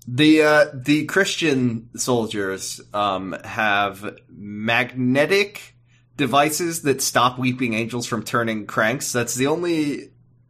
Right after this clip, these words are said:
application I can imagine for these devices. Um,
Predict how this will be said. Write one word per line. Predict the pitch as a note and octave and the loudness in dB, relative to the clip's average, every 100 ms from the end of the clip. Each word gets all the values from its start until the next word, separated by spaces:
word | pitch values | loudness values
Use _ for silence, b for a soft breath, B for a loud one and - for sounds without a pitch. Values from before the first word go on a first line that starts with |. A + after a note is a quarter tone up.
| B2+ | 2
application | B2+ B2+ A2+ A#2 G#2 - | 2 0 -6 -6 -6 -4
I | G2 G2 | -4 -4
can | G2+ | -4
imagine | F#2+ F#2+ F#2+ D#2+ F2+ | -2 0 -2 -4 -12
for | F#2 | -10
these | F2 F#2 F2+ - - _ _ | -10 -8 -6 -6 -8 _ _
devices. | A2+ F#2 F2+ - E2 D#2 - - B B B B B | -6 -2 -2 -4 -8 -10 -12 -14 B B B B B
Um, | F#3 G2 E3 | 2 6 4